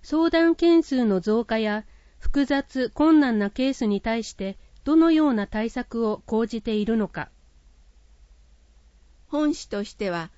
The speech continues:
Speaker 2: 本年四月から児童相談所の職員を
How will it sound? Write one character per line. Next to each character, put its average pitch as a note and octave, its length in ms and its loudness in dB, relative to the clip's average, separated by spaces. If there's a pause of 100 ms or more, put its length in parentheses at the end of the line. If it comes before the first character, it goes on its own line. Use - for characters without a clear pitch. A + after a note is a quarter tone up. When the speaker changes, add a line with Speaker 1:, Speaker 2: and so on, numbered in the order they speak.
(300)
Speaker 2:
本 C4+ 260 0
年 G#3 220 -6
四 - 160 -16
月 A#3+ 280 -8
か F#3 140 -12
ら D#3+ 220 -10 (400)
児 A3 160 -8
童 C4+ 240 0
相 B3+ 260 -4
談 A#3 240 -6
所 A3 100 -8
の A3 140 -6
職 B3 340 -10
員 A3 240 -4
を E3+ 200 -8